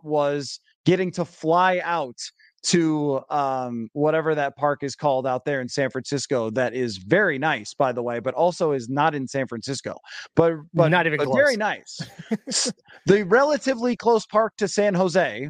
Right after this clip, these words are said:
Speaker 1: that I visited in two thousand nineteen, getting the flight was the highlight of the Kirk Cousins era, not the game.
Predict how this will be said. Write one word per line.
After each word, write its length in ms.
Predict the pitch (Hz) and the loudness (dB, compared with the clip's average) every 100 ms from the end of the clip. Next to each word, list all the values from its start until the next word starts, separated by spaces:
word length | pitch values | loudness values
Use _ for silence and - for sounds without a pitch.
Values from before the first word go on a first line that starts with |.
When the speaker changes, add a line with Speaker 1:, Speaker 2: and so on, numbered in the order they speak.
| 147 | -4
Speaker 1:
that 220 | - 156 151 | 0 0 0
I 220 | 160 156 | 0 2
visited 500 | 175 180 131 113 - | 0 -2 -6 -8 -10
in 180 | 170 160 | -8 -4
two 140 | 185 | 2
thousand 320 | 175 165 151 | 2 2 0
nineteen, 500 | 151 151 - 220 165 - - - | -4 -4 -2 0 0 -4 -16 0
getting 380 | 247 269 247 - - - | 2 4 0 -4 -8 -2
the 160 | 180 | 0
flight 400 | - - 277 208 - - _ - | 0 2 2 2 -2 -20 _ 0
was 200 | 180 180 | 2 2
the 80 | 175 | 2
highlight 480 | 160 196 180 165 | 4 2 2 -2
of 100 | 151 | -2
the 80 | 139 | -6
Kirk 220 | - 165 | -4 -4
Cousins 340 | - 156 143 131 | 0 -2 -2 0
era, 260 | 175 117 101 | 0 0 -4
not 260 | 143 180 - | 0 0 0
the 40 | |
game. 220 | 147 135 | -6 -8